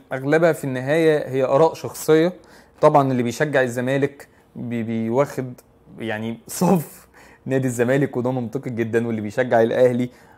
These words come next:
واخد صف النادي الأهلي، وده منطقي جدًا. احنا في النهاية كنا بنعرض وجهة النظر اللي من المفترض إن احنا بنبص بيها للقرار، القرار في صالح مين ومش مع مين،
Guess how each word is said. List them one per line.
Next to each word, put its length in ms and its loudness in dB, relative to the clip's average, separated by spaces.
واخد 440 4
صف 340 0
النادي 260 0
الأهلي، 280 4
وده 160 4
منطقي 400 -2
جدًا. 360 -2
احنا 160 -2
في 100 -8
النهاية 420 4
كنا 540 -2
بنعرض 420 0
وجهة 300 -2
النظر 420 -2
اللي 180 -6
من 120 -6
المفترض 480 0
إن 120 -2
احنا 160 -6
بنبص 400 -6
بيها 260 -4
للقرار، 540 2
القرار 360 0
في 140 -12
صالح 440 0
مين 260 -4
ومش 360 -4
مع 160 0
مين، 280 0